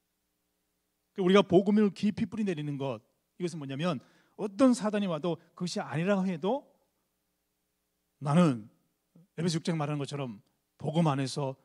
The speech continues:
어, 진리를 가진 자다. 이런 게 중요하잖아요. 더 나아가서는 여러분 돌밭뿐만 아니라 가시밭. 돌밭이란 말은 이 염-,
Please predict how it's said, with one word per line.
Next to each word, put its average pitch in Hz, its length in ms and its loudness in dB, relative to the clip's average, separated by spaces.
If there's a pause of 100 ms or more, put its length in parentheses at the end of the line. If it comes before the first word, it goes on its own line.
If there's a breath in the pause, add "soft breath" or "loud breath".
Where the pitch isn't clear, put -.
(280)
어, 90 180 -14
진리를 165 520 2
가진 170 280 -4
자다. 151 420 0 (200)
이런 226 120 -6
게 226 60 -4
중요하잖아요. 120 560 -10 (880)
더 240 120 2
나아가서는 247 400 4
여러분 196 460 2 (200 soft breath)
돌밭뿐만 190 600 2
아니라 151 440 0 (180)
가시밭. 170 460 -4 (4000)
돌밭이란 254 440 8
말은 240 160 4
이 214 200 2
염-, 214 420 4